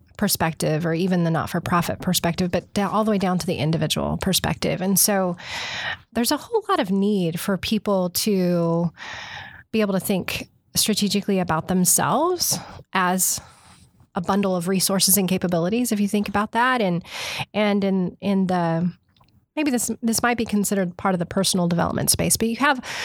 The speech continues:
a, sort of the, a lot of angst around that. Like, what was I made for? What's my purpose? What, you know, is this job even real, really what I should be doing? Like, all of this sort of angst that people have. And,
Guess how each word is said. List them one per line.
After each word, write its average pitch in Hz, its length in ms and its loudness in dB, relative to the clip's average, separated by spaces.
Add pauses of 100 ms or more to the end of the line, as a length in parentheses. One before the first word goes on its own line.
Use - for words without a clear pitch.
(360)
a, 220 160 2
sort 226 220 0
of 196 80 -2
the, 190 220 0
a 202 40 0
lot 202 140 2
of 175 160 -2
angst 180 320 2
around - 200 0
that. - 180 -4
Like, 175 160 -2
what 247 180 0
was 247 220 0
I 277 80 0
made 226 340 2
for? - 240 -2
What's - 220 0
my 214 100 2
purpose? 196 640 0
What, 214 220 0
you 208 160 0
know, 196 160 2 (240)
is 208 120 2
this 285 160 -2
job 247 280 0
even 208 280 0
real, 262 460 0
really 220 240 2
what 208 140 2
I 214 80 2
should 214 280 0
be 226 140 0
doing? 220 380 2
Like, 151 220 -2 (340)
all 311 160 4
of 269 60 -2
this 220 140 -2
sort 220 200 2
of 196 60 -2
angst 208 340 0
that - 100 -2
people 202 260 -2
have. 185 440 0
And, 175 180 -2